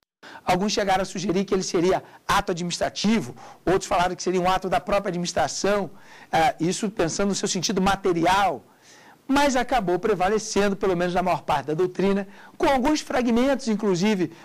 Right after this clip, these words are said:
de decisões judiciais nesse sentido, de que o orçamento vai funcionar como um ato-condição. No final das contas, a administração, para agir, para poder empreender qualquer atividade, ela precisa ter a autorização orçamentária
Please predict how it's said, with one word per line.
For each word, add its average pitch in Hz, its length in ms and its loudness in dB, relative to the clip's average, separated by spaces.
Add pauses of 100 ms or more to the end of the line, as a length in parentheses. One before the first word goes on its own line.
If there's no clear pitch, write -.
de 170 80 -4
decisões 185 460 0
judiciais 147 500 0
nesse 156 140 -8
sentido, 220 400 -2 (260)
de - 100 -14
que - 60 -4
o 254 40 4
orçamento 202 420 -2
vai 202 100 -2
funcionar 180 480 -2
como 175 240 -4
um 196 100 -6 (140)
ato-condição. 220 920 -2 (680)
No 185 120 -2
final 180 240 0
das 156 160 -2
contas, 208 420 -4 (100)
a 156 80 0
administração, 165 640 -6
para 156 160 0
agir, 151 320 -2 (720)
para 165 120 -2
poder 175 280 2
empreender 160 460 0
qualquer 151 380 -2
atividade, 160 680 -2 (420)
ela 185 160 2
precisa 190 320 -2
ter - 300 0
a 185 200 2
autorização 190 680 -2
orçamentária 165 680 -2